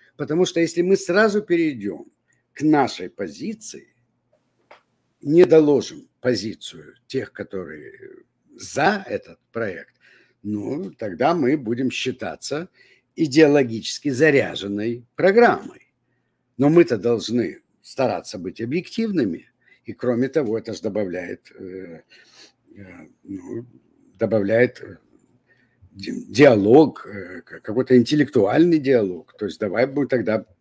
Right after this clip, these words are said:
будем как-то говорить о том, что же говорят те люди, которые хотят,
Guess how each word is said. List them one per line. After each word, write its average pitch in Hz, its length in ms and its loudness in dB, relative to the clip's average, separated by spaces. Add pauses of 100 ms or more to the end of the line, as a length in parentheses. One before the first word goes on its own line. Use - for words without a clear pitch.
(140)
будем 101 360 -6
как-то 110 320 -6
говорить 131 340 0
о 160 60 4
том, 175 220 2 (220)
что - 400 8
же 190 120 8
говорят 202 480 6
те 143 120 -2
люди, 135 260 -4
которые 107 560 -6 (280)
хотят, 147 680 2